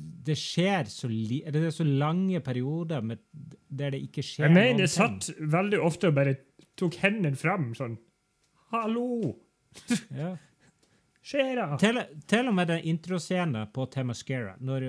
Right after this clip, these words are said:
Speaker 1: vi får se en ung Diana, eller barne-Diana,
Speaker 2: Mm.
Speaker 1: i en sånn olympisk lek. Den, til og med den scenen er for
Speaker 2: Tror
Speaker 1: lang.
Speaker 2: det tok
Speaker 1: Den varer jo sånn
Speaker 2: ti minutter, kvarter.
Speaker 1: Ja, ikke sant? Det er jo for å hoppe og spreng, spreng. Og den, den der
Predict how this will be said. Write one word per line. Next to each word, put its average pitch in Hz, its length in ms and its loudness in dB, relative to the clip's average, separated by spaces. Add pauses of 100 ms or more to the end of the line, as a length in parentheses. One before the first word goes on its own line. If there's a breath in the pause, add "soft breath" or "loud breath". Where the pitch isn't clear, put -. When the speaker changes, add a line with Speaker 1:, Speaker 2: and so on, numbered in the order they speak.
Speaker 1:
vi 123 220 -6
får 131 160 -8
se 135 160 -4
en 113 100 -6 (120)
ung 156 180 2 (100)
Diana, 117 480 -6
eller 117 200 -6
barne-Diana, 151 1000 -4
Speaker 2:
Mm. 135 340 -8
Speaker 1:
i 139 120 -2
en 127 80 -2
sånn 131 180 -8 (100)
olympisk 147 560 0
lek. 131 460 -6 (1040 soft breath)
Den, 208 200 0
til 185 120 -2
og 214 60 2
med 196 80 2
den 240 160 2
scenen 110 280 -2
er 104 60 -4
for 104 100 -10
Speaker 2:
Tror 107 100 -4
Speaker 1:
lang. 113 100 -4
Speaker 2:
det 107 60 -8
tok - 140 -6
Speaker 1:
Den 156 100 0
varer 208 240 0
jo 160 60 0
sånn 151 140 -2
Speaker 2:
ti 135 100 6
minutter, 117 240 2
kvarter. 147 360 -8 (540 soft breath)
Speaker 1:
Ja, 170 200 -8
ikke 165 100 -8
sant? 170 320 -8
Det 160 160 -6
er 160 80 -2
jo 151 120 -4
for 156 180 -6
å 147 80 -2
hoppe 147 180 -6
og 135 80 -6
spreng, 117 240 -8 (260)
spreng. 113 320 -14
Og 170 140 2
den, 214 320 2
den 190 280 -2
der 190 260 0